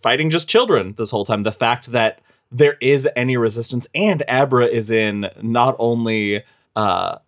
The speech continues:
her own kill mode, she's been watching the killing and enjoying it, so she's ready to fight. And Rose, again, thinks she's just,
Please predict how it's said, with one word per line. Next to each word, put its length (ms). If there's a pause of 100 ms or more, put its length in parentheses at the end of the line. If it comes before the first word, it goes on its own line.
(260)
her 240
own 300
kill 320
mode, 400 (400)
she's 320
been 240
watching 380
the 80
killing 360
and 80
enjoying 460
it, 120
so 120
she's 320
ready 400
to 100
fight. 400 (260)
And 300
Rose, 440
again, 280
thinks 220
she's 220
just, 220